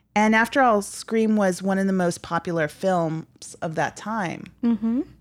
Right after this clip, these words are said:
Speaker 1: Now, while Mario seemed to be doing okay at school, there were some tense moments at home with his mother.
Speaker 2: Yeah, he, you know, kind of would be combative with her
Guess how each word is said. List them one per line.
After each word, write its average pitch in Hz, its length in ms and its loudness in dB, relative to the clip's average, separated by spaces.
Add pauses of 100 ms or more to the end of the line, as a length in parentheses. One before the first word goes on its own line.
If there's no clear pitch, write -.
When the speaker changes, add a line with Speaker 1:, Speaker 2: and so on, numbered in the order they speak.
(640)
Speaker 1:
Now, 247 240 4
while 226 160 4
Mario 277 400 4
seemed 233 300 -2
to 226 60 -4
be 202 120 -2
doing 180 360 -2
okay 151 240 -2
at 120 120 -2
school, 240 540 2
there 202 160 0
were 220 80 2
some 302 500 2 (120)
tense 302 480 -4
moments 208 560 0
at - 140 -4
home 190 260 0
with 170 160 0
his 156 180 -8
mother. 170 560 0 (1200)
Speaker 2:
Yeah, 226 460 2
he, 196 880 -2
you 196 260 0
know, 160 400 -2
kind 185 300 -2
of 175 100 -6
would 165 400 -4
be 175 140 -4
combative 170 600 -6
with 170 200 -6
her 160 360 -2